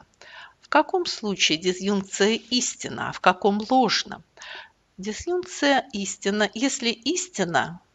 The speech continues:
хотя бы одно из высказываний. Хотя бы одно истинно, дизъюнкция истинна. А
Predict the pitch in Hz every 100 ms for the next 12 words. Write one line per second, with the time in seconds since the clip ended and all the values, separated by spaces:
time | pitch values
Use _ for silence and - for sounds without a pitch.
0 | _ _ _ - 226 247 359 370 330 -
1 | 294 294 - 202 185 135 160 _ _ _
2 | _ - 233 339 - - _ 220 254 -
3 | 156 - - 156 - - - _ _ _
4 | _ _ - 233 240 196 202 208 214 233
5 | 226 392 - 330 330 311 196 175 - 262
6 | 254 - 180 165 - 147 - - 120 123
7 | - - - - - - _ - 180 165